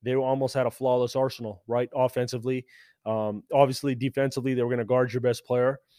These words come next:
Um, and Giannis does that, right? I'm not sitting here saying that basketball is played on one end. Eh, you know,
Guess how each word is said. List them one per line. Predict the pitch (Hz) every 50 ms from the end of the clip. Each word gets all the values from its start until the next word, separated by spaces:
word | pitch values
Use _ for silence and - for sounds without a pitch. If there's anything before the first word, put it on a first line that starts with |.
| _ - - -
Um, | 110 113 117 -
and | 135 131
Giannis | 135 139 139 139 139 123 -
does | 147 143 135 117 117
that, | 117 104 - 123
right? | 123 120 127 -
I'm | 127 123
not | 131 131 131 123 - -
sitting | - - 143 135 139
here | 117 127 127 120
saying | - - - 123 120 123 120 110
that | 120 120 120 110 - _ _ _ - _ _ _ _ -
basketball | 110 131 127 127 123 - - 135 127
is | 117 -
played | - 135 127 123
on | 120 120 117
one | 120 120 123
end. | 127 131 131 123 117 - -
Eh, | - 127 - -
you | 147 139 131
know, | 120 110 110